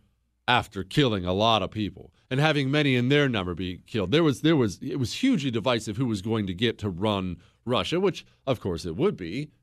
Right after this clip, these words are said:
Huge, powerful nation like that. There are gonna be some competitors for the throne.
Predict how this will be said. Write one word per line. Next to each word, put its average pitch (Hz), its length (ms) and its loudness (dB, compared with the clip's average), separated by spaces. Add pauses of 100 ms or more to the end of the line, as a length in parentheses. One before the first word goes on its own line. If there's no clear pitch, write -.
(160)
Huge, 117 320 -4
powerful 87 380 -2
nation 80 340 -8
like 78 220 -8
that. 143 300 -2 (520)
There 101 180 -2
are 113 80 -2
gonna 113 220 -2
be 107 180 0
some 135 300 -2
competitors 156 800 0
for 151 200 2
the 185 120 -2
throne. 233 360 -2